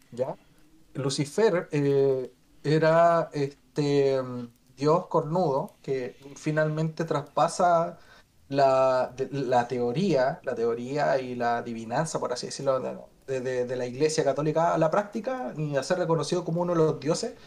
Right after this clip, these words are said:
en los cuales todos estos, eh, brujos, magos, eh, paganos,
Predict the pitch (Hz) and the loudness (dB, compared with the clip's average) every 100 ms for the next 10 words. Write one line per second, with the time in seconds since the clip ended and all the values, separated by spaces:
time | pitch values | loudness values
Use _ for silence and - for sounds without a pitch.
0 | - _ _ - 147 139 139 - 156 160 | -20 _ _ -4 -2 -2 -4 2 4 6
1 | 165 165 - - - 143 147 156 156 151 | 4 4 -4 -16 -2 2 4 6 6 2
2 | 139 143 - 147 143 143 139 147 131 127 | 0 -6 -2 2 4 2 0 -2 0 0
3 | 123 120 113 127 196 240 - 151 151 - | 0 -2 -4 0 0 0 0 -2 -2 -8
4 | 123 120 175 208 165 156 180 - - 131 | -12 0 2 2 2 -2 -2 -12 -8 -8
5 | 123 - 127 135 180 170 196 | -6 -4 0 2 0 -2 -8